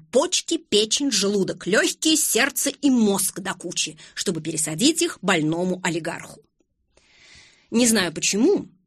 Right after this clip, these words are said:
но белке всегда представляются фантастические ситуации. Я не понимаю, отчего бабуля не нервничает, когда, в принципе, действительно следовало бы напрячься. Ну, например, не думает об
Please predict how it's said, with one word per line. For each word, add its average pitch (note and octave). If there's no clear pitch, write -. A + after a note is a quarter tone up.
но A3+
белке C#4+
всегда F#3+
представляются F#3
фантастические -
ситуации. -
Я A3
не B3
понимаю, C#4
отчего B3
бабуля G#3
не F#3+
нервничает, A#3
когда, F#3+
в F#3
принципе, D4+
действительно F#3+
следовало D#3+
бы E3
напрячься. -
Ну, F#4
например, A#3
не D4+
думает A#3+
об G3+